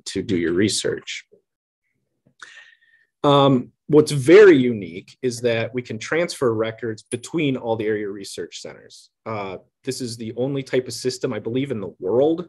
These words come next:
Um, archival records normally don't move from, from where they're sitting,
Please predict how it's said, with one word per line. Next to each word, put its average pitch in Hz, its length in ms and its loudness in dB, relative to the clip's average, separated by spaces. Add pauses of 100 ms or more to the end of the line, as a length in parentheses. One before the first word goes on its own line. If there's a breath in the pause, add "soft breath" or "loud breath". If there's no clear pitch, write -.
(580 soft breath)
Um, 104 340 -4
archival 127 600 -2
records 117 400 -2
normally 117 420 -6 (160)
don't 127 300 0
move 120 380 -4
from, 101 520 -10 (200)
from 104 220 -10
where 107 120 -4
they're 104 140 -4
sitting, 123 560 -4